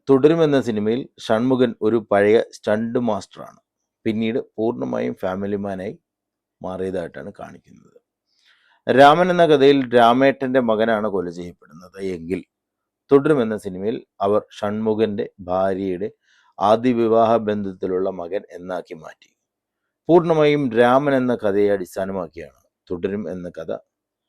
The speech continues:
സിനിമ നിർമ്മിച്ചിരിക്കുന്നത്. വസ്തുതകൾ ഇങ്ങനെയായിരിക്കെ എൻ്റെ കക്ഷിയുടെ കഥ അതേപടി ഉപയോഗപ്പെടുത്തിക്കൊണ്ട് നിങ്ങളിൽ മൂന്നാം കക്ഷി തുടരുമെന്ന ചലച്ചിത്രം നിർമ്മിക്കുകയും നിങ്ങളിൽ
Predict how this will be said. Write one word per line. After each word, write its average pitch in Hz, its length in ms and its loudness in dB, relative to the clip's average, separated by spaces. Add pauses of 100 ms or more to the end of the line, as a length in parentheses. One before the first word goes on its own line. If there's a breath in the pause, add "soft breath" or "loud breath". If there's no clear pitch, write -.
(440)
സിനിമ 95 280 -10 (300)
നിർമ്മിച്ചിരിക്കുന്നത്. 65 800 -16 (800)
വസ്തുതകൾ 110 560 -2
ഇങ്ങനെയായിരിക്കെ 95 760 -6 (840)
എൻ്റെ 170 280 4
കക്ഷിയുടെ 123 420 0
കഥ 95 140 0 (220)
അതേപടി 113 520 2
ഉപയോഗപ്പെടുത്തിക്കൊണ്ട് 90 920 -2 (600)
നിങ്ങളിൽ 107 320 -2
മൂന്നാം 104 400 -2
കക്ഷി 104 280 -10 (580)
തുടരുമെന്ന 147 500 2 (120)
ചലച്ചിത്രം 98 540 -4
നിർമ്മിക്കുകയും 80 540 -16 (500)
നിങ്ങളിൽ 113 280 -2